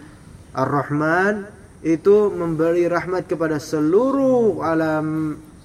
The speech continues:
baik itu kafir maupun muslim, fasik ataupun fajir ataupun soleh. Tetapi Ar-Rahim itu khusus untuk orang-orang beriman saja rahmatnya.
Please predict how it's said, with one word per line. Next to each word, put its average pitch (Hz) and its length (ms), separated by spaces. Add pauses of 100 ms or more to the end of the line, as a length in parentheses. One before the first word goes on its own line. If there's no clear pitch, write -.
(140)
baik 147 320
itu 151 160
kafir 165 400
maupun 160 320
muslim, 131 480
fasik 156 480
ataupun 143 320
fajir 147 480
ataupun 143 240
soleh. 123 400 (1300)
Tetapi 185 280
Ar-Rahim 196 800
itu 202 160
khusus 190 520
untuk 165 480
orang-orang 147 320
beriman 139 360
saja 127 280
rahmatnya. 110 840